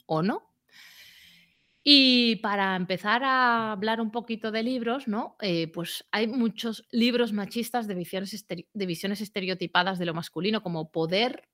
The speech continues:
Los hombres son de Marte y las mujeres de Venus, o relaciones tóxicas como Cincuenta sombras de Grey o After de Anna Todd.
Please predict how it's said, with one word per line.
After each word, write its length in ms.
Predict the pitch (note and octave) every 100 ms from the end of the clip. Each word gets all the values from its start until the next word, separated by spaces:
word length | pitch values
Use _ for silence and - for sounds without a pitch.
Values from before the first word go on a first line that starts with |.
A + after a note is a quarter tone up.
| _
Los 260 | F3 F3 F#3
hombres 280 | G#3+ G#3 -
son 180 | F3+
de 80 | D#3+
Marte 240 | E3 F#3+ E3
y 40 |
las 120 | F3
mujeres 360 | E3 - E3 F3
de 80 | D#3
Venus, 420 | G3+ A#3+ C4+ - - - -
o 100 | - A#3
relaciones 520 | F3 E3+ F#3 F3+ -
tóxicas 580 | F#3 - - E3 F3 -
como 240 | E3+ E3
Cincuenta 420 | - E3 F3 F3 F#3
sombras 340 | E3 E3 E3
de 80 | D3+
Grey 280 | F#3 A3 F3
o 80 | D#3+
After 340 | G3+ - E3+
de 60 | D#3+
Anna 180 | E3 D#3+
Todd. 200 | G#3+ C4